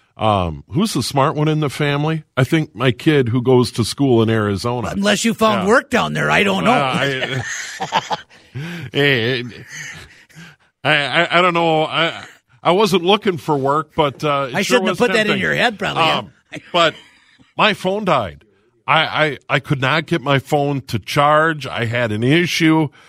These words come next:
Speaker 1: Um, I was due for a new phone. I had an iPhone five.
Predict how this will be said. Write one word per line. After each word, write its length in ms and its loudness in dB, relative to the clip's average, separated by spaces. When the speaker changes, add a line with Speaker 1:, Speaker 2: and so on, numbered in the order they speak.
Speaker 1:
Um, 460 2
I 100 0
was 240 -2
due 380 0
for 260 2
a 60 6
new 220 4
phone. 500 0
I 180 2
had 100 2
an 80 2
iPhone 720 0
five. 720 2